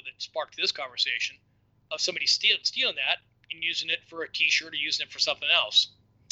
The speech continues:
Then you gotta pursue those guys. What's funny is, a lot of times, the person who's your greatest ally in that battle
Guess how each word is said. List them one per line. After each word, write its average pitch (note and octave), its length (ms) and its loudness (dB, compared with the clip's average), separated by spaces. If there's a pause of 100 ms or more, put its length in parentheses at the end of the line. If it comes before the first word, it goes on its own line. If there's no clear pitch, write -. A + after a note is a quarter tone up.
(160)
Then F3+ 100 6
you G3+ 80 10
gotta E3 200 10
pursue G3 320 4
those A#2+ 200 -4
guys. B2+ 300 -4
What's - 140 -10
funny G3 220 4
is, B2+ 100 -6
a C3+ 40 -14
lot E3 160 4
of F#3 80 -6
times, C#3+ 280 -6
the D3+ 160 -12
person E3+ 320 -4
who's D3 180 -8
your C#3+ 240 -10 (560)
greatest F3 340 6
ally E3+ 340 8
in C#3 160 -2
that C#3+ 260 -2
battle D#3 380 4